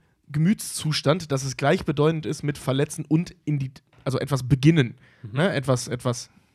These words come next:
Speaker 1: unternehmen einfach, etwas versuchen.
Speaker 2: Mhm.
Speaker 1: Und, ähm,
Speaker 2: Find
Speaker 1: Wut
Speaker 2: ich, ja, ziemlich krass, das ist ein bisschen zwiespältig, aber ja, erzähl mal weiter.
Speaker 1: Ja, ja, nicht unbedingt, weil, ähm, Wut hat, ähm, Wut ist eine zielgerichtete Emotion.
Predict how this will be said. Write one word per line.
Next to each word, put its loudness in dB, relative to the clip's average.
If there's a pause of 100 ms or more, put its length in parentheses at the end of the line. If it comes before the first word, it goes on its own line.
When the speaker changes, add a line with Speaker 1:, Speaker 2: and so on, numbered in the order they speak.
(680)
Speaker 1:
unternehmen 6
einfach, -4
etwas -4
versuchen. 0 (380)
Speaker 2:
Mhm. -8 (320)
Speaker 1:
Und, 2
ähm, 2 (320)
Speaker 2:
Find 2
Speaker 1:
Wut 4
Speaker 2:
ich, -16
ja, 0
ziemlich -6
krass, -8
das -12
ist -10
ein -10
bisschen -8
zwiespältig, -10
aber -2
ja, -2
erzähl -6
mal 2
weiter. -2
Speaker 1:
Ja, 6
ja, 4
nicht -2
unbedingt, 2
weil, 6
ähm, 2
Wut 2
hat, -6
ähm, -2 (520)
Wut 8
ist 0
eine 4
zielgerichtete 0
Emotion. -4